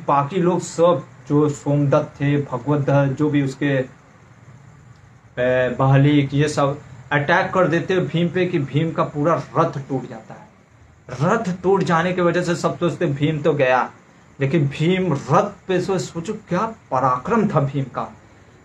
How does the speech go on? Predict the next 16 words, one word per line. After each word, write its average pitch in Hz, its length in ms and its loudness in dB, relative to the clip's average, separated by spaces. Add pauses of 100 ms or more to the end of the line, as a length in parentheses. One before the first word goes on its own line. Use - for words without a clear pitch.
(120)
रथ 226 560 0
टूट 262 180 4
गया 214 460 6
तो 240 140 0
आदमी 185 320 4
क्या 208 160 2
होता 185 220 2
है 175 60 2
कि 180 80 -2
अरे 170 200 4
चलो 160 260 2
दूसरा 139 300 -2
रथ 143 260 -2
ले 135 140 -2
लेते 127 240 -4
हैं, 120 200 -4